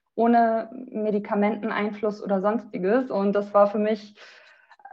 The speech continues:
natürlich, also ich war dann, bin gerade dreißig geworden und wenn dann eine Frau mit dreißig erstmal ihre Periode bekommt, das war für mich, äh, unbeschreiblich. Ich war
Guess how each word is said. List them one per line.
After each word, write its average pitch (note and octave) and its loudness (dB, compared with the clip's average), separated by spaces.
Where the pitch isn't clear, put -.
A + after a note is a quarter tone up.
natürlich, A#3+ 8
also G3+ 6
ich G#3+ 0
war G#3 8
dann, G#3+ 6
bin A3 2
gerade G#3+ 6
dreißig B3 2
geworden A3 8
und G#3+ 4
wenn A3+ 6
dann A3+ 8
eine A3 2
Frau A#3+ 6
mit A#3+ 4
dreißig B3 4
erstmal A3 6
ihre G#3+ 2
Periode G#3+ 2
bekommt, G3+ 4
das G#3 -2
war G3+ 6
für G3+ -4
mich, G#3+ 0
äh, G3+ 2
unbeschreiblich. A#3 2
Ich G3+ -8
war G#3 2